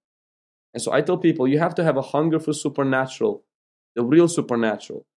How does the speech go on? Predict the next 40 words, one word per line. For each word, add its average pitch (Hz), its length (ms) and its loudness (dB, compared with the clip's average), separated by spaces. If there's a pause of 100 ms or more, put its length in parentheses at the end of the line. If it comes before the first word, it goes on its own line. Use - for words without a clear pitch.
(200)
It 120 80 -4
has 139 160 -2
to 135 80 -6
be 123 100 0
greater 113 540 4 (320)
than 117 140 0
your 113 120 2
fear 123 480 0 (340)
of 101 60 -8
the 107 100 2
counterfeit. - 540 -4 (1300)
And 127 120 -2
so 135 240 2
avoid 127 540 2
criticizing 123 680 0
what 110 160 0
you 107 60 -6
don't 104 200 -2
understand. 113 480 -4 (720)
Now, 113 120 0
if 113 80 0
somebody 151 280 4
doesn't 147 260 4
preach 151 200 -2
the 151 60 4
gospel, 127 440 2
doesn't 117 280 2
believe 123 200 2
in 123 100 0
Jesus 110 400 -2
and 110 140 -4
God's 110 200 -2
word 107 360 2 (520)
and 98 480 -4
the 98 60 -4
Holy 120 240 2
Trinity, 107 520 -2 (260)
salvation 113 520 2
by 123 140 0
faith, 110 460 -4